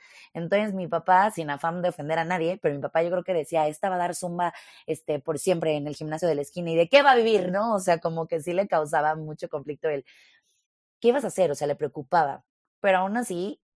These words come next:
mi papito, como siempre, línea de frente y al centro, igual que mi mamá,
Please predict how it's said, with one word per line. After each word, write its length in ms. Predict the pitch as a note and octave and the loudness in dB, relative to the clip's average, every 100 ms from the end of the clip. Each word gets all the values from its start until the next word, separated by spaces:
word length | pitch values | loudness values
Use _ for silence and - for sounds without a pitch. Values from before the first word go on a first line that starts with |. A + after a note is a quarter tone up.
| - | -14
mi 160 | E3 D#3 | -10 -8
papito, 480 | C#3 E3 F3+ G3+ _ | -6 -4 -4 -4 _
como 240 | D#3+ C#3+ | -14 -12
siempre, 380 | C#3 D#3+ D#3+ F3+ | -10 -8 -2 -2
línea 260 | E3 D#3 D#3+ | -2 -6 -6
de 100 | C#3+ | -6
frente 300 | D3+ D3+ E3 | -6 -6 -2
y 40 | |
al 120 | C#3 | -4
centro, 260 | C3+ D3+ D3 | -4 -8 -2
igual 200 | D3+ D3 | -2 -2
que 80 | D#3 | -4
mi 120 | C#3+ | -8
mamá, 400 | C3+ C3+ D3 A3 | -8 -6 -6 -8